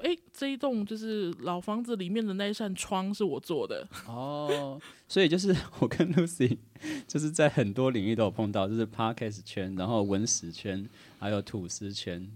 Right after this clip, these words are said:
Speaker 2: 就是高雄就是这个圈子很小，
Speaker 1: 圈子很小。
Speaker 2: 就是喜欢参加活动的人到处都会撞到。
Speaker 1: 对，世界很小，所以不能做坏事。
Speaker 2: 对。所以我想要问 Lucy 下一个问题，就是说，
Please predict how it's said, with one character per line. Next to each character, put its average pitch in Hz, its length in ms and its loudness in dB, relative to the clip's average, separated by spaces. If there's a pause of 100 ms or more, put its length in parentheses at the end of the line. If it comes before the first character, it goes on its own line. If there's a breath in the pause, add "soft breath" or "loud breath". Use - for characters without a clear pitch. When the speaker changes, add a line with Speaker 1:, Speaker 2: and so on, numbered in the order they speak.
Speaker 2:
就 131 80 -6
是 131 140 -2
高 123 220 0
雄 104 180 -6
就 107 80 -4
是 113 160 -4
这 117 100 -6
个 113 80 -4
圈 110 220 -4
子 - 100 -10
很 95 180 -6
小， 95 280 -2
Speaker 1:
圈 220 160 -2
子 101 140 2
很 175 100 -4
小。 180 240 -8
Speaker 2:
就 - 60 -12
是 - 80 -6
喜 127 80 -6
欢 139 100 -2
参 165 160 -2
加 147 100 0
活 135 160 -4
动 143 180 0
的 - 80 -8
人 107 180 -4
到 - 240 0
处 147 160 -4
都 - 160 -4
会 131 100 0
撞 120 320 -6
到。 95 200 -8
Speaker 1:
对， - 40 -16
世 269 240 -2
界 214 180 4
很 175 140 4
小， 165 220 0
所 226 100 2
以 214 40 -2
不 208 100 4
能 180 100 2
做 180 160 0
坏 156 200 -2
事。 165 360 -8
Speaker 2:
对。 - 80 -4
所 208 80 0
以 196 40 2
我 180 60 0
想 117 140 0
要 117 60 2
问 131 240 0
Lucy 131 260 -4
下 110 160 -2
一 110 40 0
个 107 60 0
问 107 80 0
题， 90 140 -4
就 92 60 -4
是 95 60 -6
说， 104 240 -6